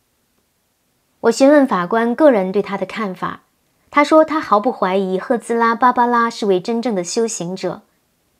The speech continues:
这位法官刚好是个帕西人，而且很熟悉美赫巴巴，所以我也谨慎询问了关于他的事。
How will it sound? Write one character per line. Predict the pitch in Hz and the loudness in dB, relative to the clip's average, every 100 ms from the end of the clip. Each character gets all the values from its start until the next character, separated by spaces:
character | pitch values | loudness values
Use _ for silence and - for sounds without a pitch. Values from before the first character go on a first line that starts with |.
| _ - | _ 0
这 | 311 | 6
位 | 285 | 6
法 | 277 180 | 4 -2
官 | 180 247 254 | 2 2 2
刚 | 254 285 | 2 0
好 | 269 165 | 0 -6
是 | 165 | -6
个 | 170 | -6
帕 | 190 - 202 | -6 -4 -6
西 | - 226 | -6 -6
人， | 220 175 165 - _ _ | -4 -4 -6 -14 _ _
而 | 233 | -2
且 | 233 208 | 0 0
很 | 190 - 175 | -2 -2 -8
熟 | 170 220 | -6 -6
悉 | 214 220 | -4 -4
美 | 196 160 | -4 -6
赫 | 160 170 | -6 -6
巴 | 180 175 | -4 -4
巴， | 185 185 185 _ _ _ _ _ | -4 -4 -6 _ _ _ _ _
所 | - | 2
以 | 277 247 | 4 4
我 | 214 | 2
也 | 269 | 2
谨 | 277 277 175 | 2 -2 -6
慎 | 175 208 | -4 -4
询 | 196 180 | -4 -4
问 | 214 | -2
了 | 214 185 | -2 -4
关 | 185 214 | -4 -4
于 | 180 | -4
他 | 185 226 233 | -6 -6 -6
的 | 165 | -8
事。 | - - 165 | -10 -8 -8